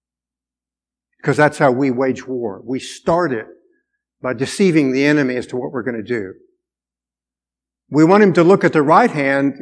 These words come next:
uh, and then come at him with our left hand, if you will, to use a boxing metaphor. And deception is an act of warfare. We don't think in those terms that we ought to.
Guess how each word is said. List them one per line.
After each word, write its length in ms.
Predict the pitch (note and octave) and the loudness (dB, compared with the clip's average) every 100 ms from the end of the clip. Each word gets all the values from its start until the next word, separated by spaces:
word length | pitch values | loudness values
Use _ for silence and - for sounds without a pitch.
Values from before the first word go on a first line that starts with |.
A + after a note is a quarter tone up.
| - | -12
uh, 260 | B2+ B2 A#2+ D#3 | -4 -4 -4 -4
and 160 | C#3 | -2
then 380 | D3 C3+ C3+ - | -2 -2 -4 -8
come 200 | - D#3+ | -4 0
at 200 | D3+ D3 | 2 0
him 120 | C#3+ C3 | 0 -2
with 160 | A#2 | -4
our 140 | B2+ A#2 | -4 -4
left 280 | A2+ G#2+ | -8 -10
hand, 280 | A#2+ G2+ G2+ | -14 -12 -12
if 160 | A2 - | -14 -10
you 80 | A#2 | -8
will, 220 | A#2+ B2 | -4 -6
to 120 | A#2 A#2+ | -4 -6
use 260 | B2 A2 | -6 -8
a 120 | A2 - _ _ - | -10 -16 _ _ -6
boxing 460 | B2+ A#2+ - G#2+ | -6 -6 -10 -10
metaphor. 520 | G#2+ G#2+ A2 - G#2 _ _ _ _ _ _ _ _ _ | -10 -14 -16 -16 -18 _ _ _ _ _ _ _ _ _
And 180 | - B2+ | -6 -4
deception 680 | D#3 - - A#3 - - C3 | -2 -2 4 4 4 -4 -2
is 160 | B2+ B2+ | -2 -4
an 120 | B2+ | -6
act 260 | D#3+ D3+ - | -2 -2 -2
of 120 | G#2+ | -4
warfare. 600 | A#2 C3+ A#2+ - F#2+ G#2 _ _ _ | -2 -2 -4 -6 -8 -12 _ _ _
We 120 | C3+ | -8
don't 260 | D#3 F3 - | -4 -4 0
think 240 | A#3+ B3 | 2 4
in 80 | G3 | 4
those 200 | D3 A#2+ | 2 0
terms 300 | - C#3 A#2+ | -4 -4 -4
that 120 | C#3+ | -6
we 140 | B2 B2 | -6 -6
ought 260 | A2+ B2+ | -8 -12
to. 240 | - F#2+ | -16 -16